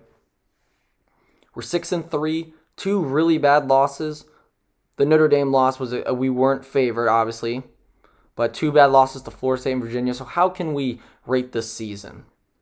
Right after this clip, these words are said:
Can you call it a success? I c-, you can't necessarily call it a failure. We, we have a winning record. We're gonna go to a bowl game.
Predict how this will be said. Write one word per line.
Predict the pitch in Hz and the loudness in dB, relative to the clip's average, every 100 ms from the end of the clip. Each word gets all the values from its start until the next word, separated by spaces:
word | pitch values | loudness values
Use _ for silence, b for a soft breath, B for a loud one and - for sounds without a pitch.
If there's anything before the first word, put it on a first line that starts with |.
| _ _ _ _ _ _ _ _ _ _ | _ _ _ _ _ _ _ _ _ _
Can | 160 | -6
you | 156 | -6
call | 131 147 151 | 2 6 6
it | 143 | 4
a | 139 | 0
success? | - 143 - 110 151 - - _ _ _ _ _ _ _ _ | -4 -6 -4 -4 -4 -10 -20 _ _ _ _ _ _ _ _
I | 139 | -4
c-, | - | -4
you | 147 | -8
can't | 147 208 | 0 0
necessarily | 139 135 143 131 120 | 0 -2 2 2 2
call | - 127 120 | 0 4 4
it | 92 | 2
a | |
failure. | - 110 151 127 117 | -4 0 2 2 2
We, | 113 123 113 | 0 -2 -2
we | 117 | 0
have | 120 117 | 0 0
a | |
winning | 110 120 113 | 0 -2 -4
record. | 101 101 - 139 151 156 _ _ _ _ _ - | -4 -4 -4 -6 -6 -10 _ _ _ _ _ -12
We're | 120 | 0
gonna | 127 | 2
go | 127 127 | 4 2
to | 127 | 2
a | 117 | 2
bowl | 104 107 120 | 0 -2 -2
game. | 135 143 165 | -4 -4 -8